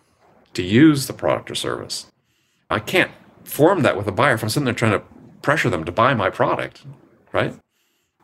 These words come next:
But if I'm working with the customer and said, "Look, okay, we've made this connection." So in the book,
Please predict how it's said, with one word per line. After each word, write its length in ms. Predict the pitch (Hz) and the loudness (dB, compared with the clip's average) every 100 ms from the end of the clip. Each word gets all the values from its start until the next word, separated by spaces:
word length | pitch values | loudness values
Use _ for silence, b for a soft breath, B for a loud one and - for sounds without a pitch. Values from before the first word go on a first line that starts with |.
| - | -14
But 200 | 113 113 | -2 0
if 60 | |
I'm 80 | 104 | 2
working 200 | 110 156 | 0 0
with 60 | 117 | -2
the 80 | 98 | -4
customer 580 | 113 120 - 95 80 - _ | -2 -4 0 0 0 -6 _
and 100 | - | -12
said, 200 | - 104 | -4 -2
"Look, 180 | 123 - _ B B - | -2 -4 _ B B -8
okay, 240 | 135 92 | -2 -2
we've 160 | 78 95 | -2 0
made 180 | 107 139 | 0 0
this 140 | 117 | -4
connection." 640 | - 62 - - 147 151 - _ _ _ _ _ _ - | -2 -2 -2 -6 -8 -12 -20 _ _ _ _ _ _ 0
So 140 | 147 | 4
in 60 | 120 | 4
the 60 | |
book, 280 | 107 202 - | 4 2 0